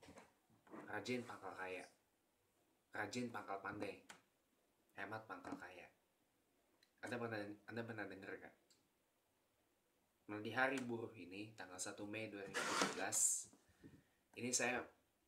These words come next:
menyuarakan keprihatinan saya yang paling mendalam kepada kaum buruh yang ada di Indonesia, yang siang tadi dalam aksi demo buruh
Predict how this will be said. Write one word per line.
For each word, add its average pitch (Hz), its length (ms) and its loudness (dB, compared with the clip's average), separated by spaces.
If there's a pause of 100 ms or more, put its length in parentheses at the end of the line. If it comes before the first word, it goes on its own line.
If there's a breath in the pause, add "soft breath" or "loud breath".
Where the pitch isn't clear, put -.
(100)
menyuarakan 113 720 0
keprihatinan 104 640 -4
saya 107 240 0
yang 110 80 -8
paling 104 240 -6
mendalam 90 480 -8 (960)
kepada 98 400 -4
kaum 104 240 -2
buruh 117 480 0
yang 92 160 -6
ada 95 160 -4
di 95 160 -8
Indonesia, 92 560 0 (720)
yang 110 160 0
siang 120 320 6
tadi 107 320 -2 (1040 loud breath)
dalam 98 560 2 (640 loud breath)
aksi 131 320 4
demo 107 320 2
buruh 107 400 -4